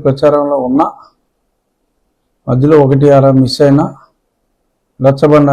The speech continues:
అనేది ఈ ప్రభుత్వం పడిపోయే వరకు తప్పకుండా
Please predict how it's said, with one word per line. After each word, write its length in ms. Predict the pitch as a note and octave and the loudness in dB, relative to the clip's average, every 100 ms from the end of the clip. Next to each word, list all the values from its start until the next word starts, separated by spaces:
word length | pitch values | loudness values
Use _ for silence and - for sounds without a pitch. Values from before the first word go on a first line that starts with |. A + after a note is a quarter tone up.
| C3+ | 2
అనేది 300 | C3+ C3+ F3 G3 _ _ _ _ _ _ _ - | 2 0 -4 -10 _ _ _ _ _ _ _ -6
ఈ 20 | C#3+ C3 | -4 0
ప్రభుత్వం 440 | C3+ C#3 C#3 C#3+ C3 | 0 0 -2 -2 0
పడిపోయే 440 | C3 C#3 C#3+ C#3+ C#3 | 0 2 2 4 4
వరకు 280 | C#3 C#3 F#3+ - _ _ _ _ _ _ _ _ _ | 0 -2 -6 -8 _ _ _ _ _ _ _ _ _
తప్పకుండా 480 | B2+ B2 C#3+ D3 | -6 -4 -2 0